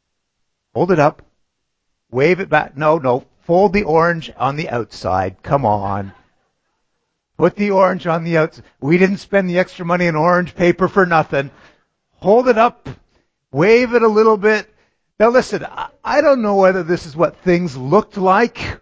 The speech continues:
or not on Pentecost morning, but it says it was something like tongues of fire that separated and came to rest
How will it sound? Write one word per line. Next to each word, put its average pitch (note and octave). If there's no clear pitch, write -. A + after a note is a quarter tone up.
or F#3
not F3
on E3+
Pentecost F#3+
morning, F3+
but G#3
it A3
says B3
it G#3+
was G#3+
something A#3
like F3
tongues G3+
of E3
fire B2+
that G3
separated E3
and C3
came D#3+
to -
rest C3+